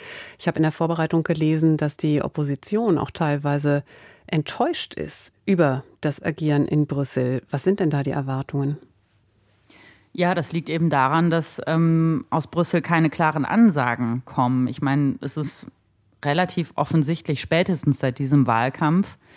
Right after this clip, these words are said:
Speaker 2: dass, ähm, Serbien eben keine lupenreine Demokratie ist, um das mal, äh, mit diesen Worten zu beschreiben, sondern dass hier eben einiges im Argen liegt,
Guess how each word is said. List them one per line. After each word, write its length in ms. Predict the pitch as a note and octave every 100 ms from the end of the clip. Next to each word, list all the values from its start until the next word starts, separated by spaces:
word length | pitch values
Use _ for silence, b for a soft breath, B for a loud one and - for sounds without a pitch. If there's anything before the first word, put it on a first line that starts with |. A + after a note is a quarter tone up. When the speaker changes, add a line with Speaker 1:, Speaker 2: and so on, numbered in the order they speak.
| B B B B B -
Speaker 2:
dass, 420 | D3+ D3 - -
ähm, 840 | D#3+ D3 D3 D3 D3 D3 D3 D3 C3+
Serbien 420 | C#3 D3+ D#3+ D3
eben 260 | C#3+ D3+ C3+
keine 720 | - D#3 D#3 D3+ D3+ D3 D#3 B
lupenreine 720 | E3 E3+ E3 D3 C#3+ D3 D#3 C#3+
Demokratie 760 | D#3 D3 - - C3+ - G3+
ist, 200 | D3+ C#3+
um 140 | D3 C#3+
das 200 | C#3 D3+
mal, 400 | C#3 C#3 C#3+ -
äh, 180 | C#3 C#3
mit 200 | C#3+ C3+
diesen 240 | D#3 E3+ C#3
Worten 300 | C3+ D3 C3
zu 180 | -
beschreiben, 680 | C3 - B2 A#2+ C3+ D#3 F3 B B B B
sondern 340 | D3 D#3 D3+ D3+
dass 180 | D3
hier 220 | - D#3 -
eben 200 | D#3 D3+
einiges 420 | C#3+ D#3 D#3+ -
im 160 | E3+
Argen 340 | C#3 D3 D#3 C#3
liegt, 480 | B2 - - -